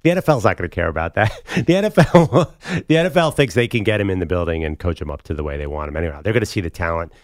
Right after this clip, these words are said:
His, he's the closest thing to Mahomes I've seen in college. The way he can move around and make those throws. I understand he had three picks,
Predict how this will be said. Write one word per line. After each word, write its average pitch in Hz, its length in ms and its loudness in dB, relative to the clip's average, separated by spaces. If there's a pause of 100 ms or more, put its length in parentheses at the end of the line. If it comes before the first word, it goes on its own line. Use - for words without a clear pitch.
(140)
His, 127 240 2 (380)
he's 170 160 0
the 190 100 -2
closest 156 460 0
thing 127 140 0
to 107 40 0
Mahomes 90 520 0 (140)
I've 87 180 -4
seen 71 400 -10
in - 80 -8
college. 67 420 -14 (380)
The 127 100 4
way 143 180 2
he 139 120 -2
can 123 120 0
move 107 180 0
around 98 340 2
and 95 80 0
make 92 140 -4
those 87 160 -4
throws. 98 260 -2 (100)
I 120 120 2
understand 127 500 0
he 104 60 0
had 90 120 -4
three 95 220 -2
picks, - 420 -6